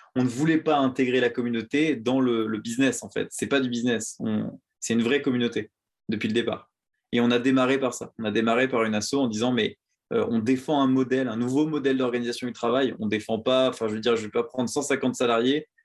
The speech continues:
pour, pour, pour, pour leur soutirer de l'argent. Alors que déjà, enfin, je veux dire, c'est, ça, ça aurait été hypocrite et, et,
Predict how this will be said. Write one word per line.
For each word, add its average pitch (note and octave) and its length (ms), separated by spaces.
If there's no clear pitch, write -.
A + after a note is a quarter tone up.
pour, A2 140
pour, G#2+ 320
pour, A2 200
pour A#2 160
leur A2+ 140
soutirer A#2+ 400
de A#2+ 60
l'argent. A#2 340
Alors A2 140
que G#2 60
déjà, A2 580
enfin, G#2+ 120
je G#2 60
veux G#2 60
dire, G#2+ 180
c'est, - 220
ça, - 160
ça G#2+ 200
aurait G#2+ 180
été A2+ 240
hypocrite A#2+ 600
et, - 480
et, - 240